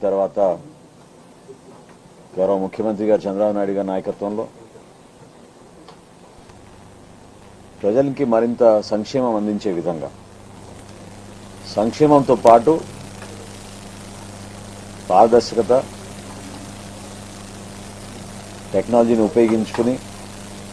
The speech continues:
మారుమూల ప్రాంతాల్లో కూడా ప్రభుత్వ యంత్రాంగం, పరిపాలన,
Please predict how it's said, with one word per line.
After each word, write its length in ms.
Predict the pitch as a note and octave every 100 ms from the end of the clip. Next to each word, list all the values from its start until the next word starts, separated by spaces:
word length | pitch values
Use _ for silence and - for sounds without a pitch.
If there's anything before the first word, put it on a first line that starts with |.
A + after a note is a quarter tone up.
| - - - - - - - - - - - - - - F#2+
మారుమూల 360 | A#2 C#3 C3+ C3 A#2+
ప్రాంతాల్లో 480 | A#2+ A#2+ A#2+ A#2 A2 A2
కూడా 180 | A#2 G2+ G2 - - - - - - - - - - - - - G#2
ప్రభుత్వ 320 | A2 C#3 C3+
యంత్రాంగం, 520 | A#2+ G#2 G#2+ G#2+ A2 C3 C#3+ - - - - - -
పరిపాలన, 540 | F#2 A2+ A#2 G#2+ G#2+